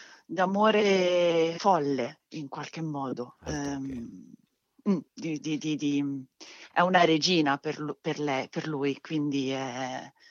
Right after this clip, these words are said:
Speaker 1: è tutto e non, non, non rie-, non riesce neanche a considerare il fatto che non possa andare bene per il resto del mondo, no?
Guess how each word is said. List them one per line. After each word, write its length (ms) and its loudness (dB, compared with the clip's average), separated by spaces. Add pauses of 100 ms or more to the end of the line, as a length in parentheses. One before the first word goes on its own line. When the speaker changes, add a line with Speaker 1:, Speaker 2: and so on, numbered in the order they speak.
(240)
Speaker 1:
è 220 -6
tutto 640 0
e 120 -6
non, 220 2
non, 220 2
non 200 -2
rie-, 180 -2
non 140 2
riesce 320 2
neanche 300 0
a 40 2
considerare 640 2
il 80 -6
fatto 380 -4
che 380 -2 (880)
non 180 -4
possa 280 -2
andare 320 4
bene 280 0
per 160 -4
il 120 0
resto 460 -2
del 160 -2
mondo, 440 -6
no? 260 -2